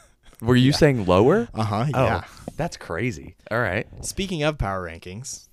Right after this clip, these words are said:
Speaker 2: <laughs> Let's do 'em.
Speaker 1: uh, it's week twelve,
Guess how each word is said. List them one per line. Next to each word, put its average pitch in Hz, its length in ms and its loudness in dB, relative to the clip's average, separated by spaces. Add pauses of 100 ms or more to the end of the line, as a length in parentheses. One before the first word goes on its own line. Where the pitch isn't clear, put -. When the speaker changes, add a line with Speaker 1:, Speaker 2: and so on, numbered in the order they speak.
(160)
Speaker 2:
<laughs> - 360 -4
Let's 170 240 -4
do 107 260 2
'em. 78 160 -6
Speaker 1:
uh, 117 280 -6
it's 123 160 -6
week 151 180 -4
twelve, 107 440 -4